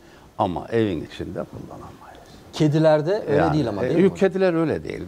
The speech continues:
Speaker 1: Kediler, e, evde bulunabilir ama köpek için öyle değil. Yani son yıllarda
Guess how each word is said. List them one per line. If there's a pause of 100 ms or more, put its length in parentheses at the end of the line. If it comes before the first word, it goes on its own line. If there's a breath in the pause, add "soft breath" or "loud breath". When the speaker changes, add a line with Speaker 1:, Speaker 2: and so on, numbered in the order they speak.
Speaker 1:
Kediler,
e,
evde (120)
bulunabilir
ama (420 loud breath)
köpek (220)
için
öyle
değil.
Yani (320 loud breath)
son
yıllarda